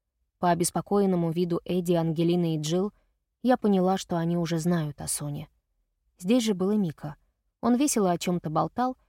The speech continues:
и я подумала, что его присутствие мешает остальным обсудить происшествие. Когда Мика повернулся с очередным вопросом к Эдди, я шепнула Джилл:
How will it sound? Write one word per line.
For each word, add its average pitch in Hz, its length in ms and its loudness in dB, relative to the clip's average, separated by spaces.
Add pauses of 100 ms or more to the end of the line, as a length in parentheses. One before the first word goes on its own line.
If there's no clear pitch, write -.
(320)
и 254 80 -2
я 277 140 4
подумала, 262 420 4
что - 160 -4
его 185 160 0
присутствие 202 580 -4
мешает 214 460 -2
остальным 185 460 -2
обсудить 180 480 -6
происшествие. 160 760 -6 (540)
Когда 170 240 -2
Мика 180 240 0
повернулся 175 520 0
с - 100 -6
очередным 175 420 -2
вопросом 165 420 -4
к - 80 -18
Эдди, 175 280 -2 (500)
я 233 160 2
шепнула 190 460 0
Джилл: 160 320 -4